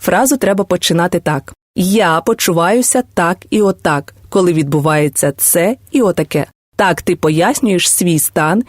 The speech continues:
і як він змінюється через події. Порівняй фрази. Перша.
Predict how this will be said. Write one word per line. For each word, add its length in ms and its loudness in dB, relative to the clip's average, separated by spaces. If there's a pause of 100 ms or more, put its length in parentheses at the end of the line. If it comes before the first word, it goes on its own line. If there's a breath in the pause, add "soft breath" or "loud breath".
(160 loud breath)
і 120 2
як 280 0
він 120 0
змінюється 560 0
через 320 -2
події. 460 -2 (480)
Порівняй 580 2 (100)
фрази. 440 -2 (440)
Перша. 400 0